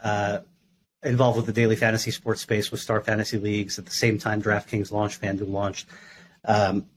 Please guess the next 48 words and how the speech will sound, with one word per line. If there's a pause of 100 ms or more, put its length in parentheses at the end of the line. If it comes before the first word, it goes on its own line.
(540)
and
when
there
was
the,
that
inflection
point
with
the
Attorney
General
in
New
York,
it
was (340)
very
messy.
We
ended
up
pivoting
to
be
a
B
two
B
platform,
and, (320)
uh, (240)
DraftKings
and
FanDuel
became
what
they
were,
and, (400)
um, (220)
ended
up (260)
leaving
that,
that, (320)
that
startup,